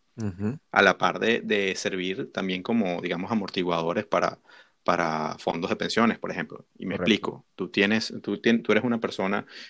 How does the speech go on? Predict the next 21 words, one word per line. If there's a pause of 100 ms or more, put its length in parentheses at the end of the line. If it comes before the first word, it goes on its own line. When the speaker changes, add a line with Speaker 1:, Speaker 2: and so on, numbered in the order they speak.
(100)
Speaker 2:
que,
de,
yo
qué
sé, (540)
de
más
de
sesenta
y
cinco
años, (560)
tienes
un
capital, (200)
eh,
estás (260)
pensando
en
tu
retiro